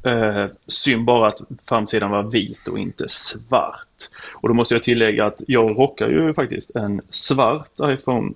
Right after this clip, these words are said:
sju Plus med, eh, Product Red-skalet.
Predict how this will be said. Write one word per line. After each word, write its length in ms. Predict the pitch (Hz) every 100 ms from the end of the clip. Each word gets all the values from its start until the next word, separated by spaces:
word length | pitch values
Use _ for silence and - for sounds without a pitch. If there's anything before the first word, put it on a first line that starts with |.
| -
sju 200 | - 101
Plus 440 | - 117 104 - -
med, 380 | 123 117 104 - _ - -
eh, 200 | 113 110
Product 420 | 101 - 110 107
Red-skalet. 1400 | 113 113 - - - - - 110 95 - 143 - - -